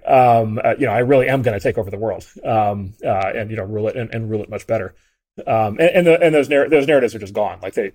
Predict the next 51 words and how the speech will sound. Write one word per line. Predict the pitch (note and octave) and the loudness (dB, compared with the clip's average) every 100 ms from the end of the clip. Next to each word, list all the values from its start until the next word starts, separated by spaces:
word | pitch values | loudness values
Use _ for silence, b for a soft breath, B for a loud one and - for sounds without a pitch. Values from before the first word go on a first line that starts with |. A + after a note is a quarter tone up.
| - | -14
you | - | -12
know, | F2+ | -10
the, | F#2+ G2 C3 | -10 -12 -8
the, | A2+ | -10
they, | - G#2+ | -8 -12
they | B2+ G2+ | -6 -6
just | G2+ | -6
simply | A2 G#2 | -10 -8
don't | G2+ G2 | -8 -10
exist. | F#2 G2 - _ _ | -12 -14 -14 _ _
They, | F3+ F#3+ | 0 4
you | F3 | 4
know, | D#3 | 4
they, | F#3 | 4
and | F#3+ F3+ E3+ | 4 4 6
I | D3+ | 6
would | |
argue, | D3 C3+ | 4 2
like, | B2+ - | 0 -2
from | B2 | -2
a | |
cultural, | C3+ B2 B2 - | -2 0 -2 -2
like, | C3 | 0
they're | C#3+ | 0
too | - | -2
scary, | - B2 F#2+ - _ _ _ _ _ | -4 -4 -4 -8 _ _ _ _ _
right? | A2 A2 | 0 0
They're | A#2+ | 0
just, | A#2 A2 | -4 -6
they're | B2+ A2 | -6 -6
just, | G#2+ | -6
they're | - B2+ | -2 0
absolutely | C#3 - A2 | 0 0 -2
frightening. | C#3+ C3 A#2+ G2 | -2 -2 -4 -8
'Cause | B2 A2+ | -6 -6
if | G#2+ | -4
we | B2+ | -2
rediscovered | B2 B2 - C3+ A2+ | -2 -4 0 0 2
that | G#2 G#2 | -2 -4
kind | A#2 G#2 | -6 -8
of | |
morality, | F#2+ G2 G2 G2 G2 | -8 -6 -6 -8 -10
like, | G#2+ F#2+ A#2 | -6 -6 -6
it | G#2+ | -10
would, | G#2 | -10
it | A2+ | -10
would | - G2+ | -6 -8
upend | F#2+ G#2 G2 | -6 -6 -6
our | G2 | -8
entire | G2+ G2 | -6 -8
order. | G2+ G#2 | -6 -10